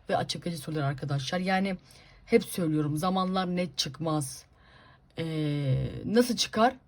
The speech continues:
Ben kısa mı uzun mu vade onu söyleyebilirim. Ama gidip de ben işte şu tarihi, şu Ekim Kasım diyemem.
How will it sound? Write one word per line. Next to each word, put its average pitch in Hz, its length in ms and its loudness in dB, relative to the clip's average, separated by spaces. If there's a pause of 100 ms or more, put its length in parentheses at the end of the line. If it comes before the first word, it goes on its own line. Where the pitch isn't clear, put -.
Ben 226 180 6
kısa 233 360 2
mı 240 80 6
uzun 202 360 2
mu 208 120 2
vade 190 260 2
onu 190 180 2
söyleyebilirim. 160 440 -4
Ama 214 140 2
gidip 185 220 -4
de 190 100 0
ben 202 140 0
işte 196 160 -4
şu 214 200 -8
tarihi, 190 460 2 (240)
şu - 120 -14
Ekim 202 280 0
Kasım 202 360 -2
diyemem. 175 440 0